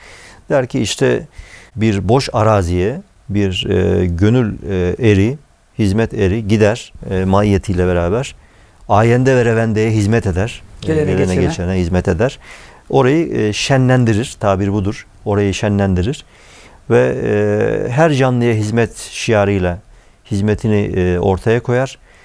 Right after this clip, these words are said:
Speaker 1: E, gönül kazanır. E, karşılıksız olarak, e, hiçbir din ya da etnisite ayrımı yapmaksızın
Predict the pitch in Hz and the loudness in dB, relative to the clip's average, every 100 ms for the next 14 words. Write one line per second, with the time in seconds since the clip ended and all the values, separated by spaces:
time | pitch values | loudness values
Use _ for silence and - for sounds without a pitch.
0 | - - _ - 95 95 90 110 147 139 | -20 -20 _ -6 -4 -2 2 4 4 2
1 | 131 131 139 - - _ _ _ - - | 2 2 0 -6 -14 _ _ _ -20 -18
2 | - 95 - 117 107 113 - - 113 - | -12 -10 -6 -4 -2 -4 -4 0 0 0
3 | 110 98 92 90 _ _ - - - - | 0 2 2 -2 _ _ -20 -20 -20 -20
4 | - _ _ _ _ 101 92 92 101 - | -20 _ _ _ _ -6 -6 -6 -8 -6
5 | 143 127 107 98 139 131 117 110 101 - | -4 -4 -2 0 2 2 0 2 0 0
6 | 127 - 131 101 107 123 107 - 131 - | -4 0 0 2 0 0 -2 -2 -4 -2
7 | 101 101 87 | -2 -2 -2